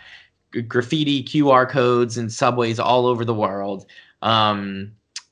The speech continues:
uh, buy Bitcoin sign behind Janet Yellen in Congress, a-, a-, all this stuff. Like, uh, your grandma knows about Bitcoin. And, um, you cannot discount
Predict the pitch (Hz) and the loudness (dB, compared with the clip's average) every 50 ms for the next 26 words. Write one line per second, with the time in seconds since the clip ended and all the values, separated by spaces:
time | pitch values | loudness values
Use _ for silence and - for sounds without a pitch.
0 | - - 110 110 107 104 104 110 - 127 131 139 135 123 135 135 131 - - 135 | -6 -2 -2 -2 -2 -2 -2 -2 0 2 2 2 0 -2 -6 -8 -8 -8 -10 -8
1 | 131 127 120 - - 127 131 127 127 123 120 120 127 123 123 117 113 127 131 139 | -8 -10 -8 -8 -6 -4 -4 -4 -6 -8 -8 -8 -8 -10 -10 -8 -6 -4 -2 -2
2 | 139 - - 113 123 123 127 127 120 120 120 113 113 113 110 117 110 107 104 107 | -2 -4 -4 -4 -4 -2 -2 -2 -2 -4 -6 -8 -10 -10 -12 -12 -12 -12 -10 -10
3 | 107 107 107 - - - 92 - 127 120 - - 143 160 160 156 156 147 - - | -10 -10 -10 -10 -8 -8 -6 -6 -6 -4 -2 0 0 0 0 0 -2 -2 -2 0
4 | 143 117 92 - - - 113 113 107 104 - 71 101 107 104 101 95 110 110 - | 0 0 0 0 -4 -4 -4 -4 -4 -4 -6 -6 -4 -2 -2 -2 -2 -4 -6 -12
5 | - - - _ - 127 135 127 139 147 156 151 143 120 104 101 92 67 73 - | -20 -20 -18 _ -4 -2 -2 0 2 2 2 4 2 2 0 -2 -4 -8 -10 -10
6 | - - 95 85 85 - 90 85 - - 107 82 52 - - 113 - - - - | -8 -6 -6 -6 -6 -8 -12 -12 -10 -10 -10 -10 -10 -12 -16 -18 -20 -20 -20 -20
7 | _ _ - - 135 131 123 123 120 120 117 113 - - 110 117 117 117 110 110 | _ _ -2 0 2 2 2 2 0 0 -2 -2 -2 0 0 2 2 2 0 -2
8 | 107 95 - - - 135 127 127 127 - - 139 135 123 123 120 117 113 110 104 | -4 -6 -8 -10 -8 -4 -4 -4 -4 -4 -4 -2 0 0 2 2 2 4 4 2
9 | 101 90 - - _ _ _ _ _ _ _ _ _ _ _ _ _ _ _ - | 2 0 -4 -10 _ _ _ _ _ _ _ _ _ _ _ _ _ _ _ -4
10 | - 95 - - - 120 117 110 107 101 - | -4 -4 -2 -4 -2 -2 0 0 0 -2 -6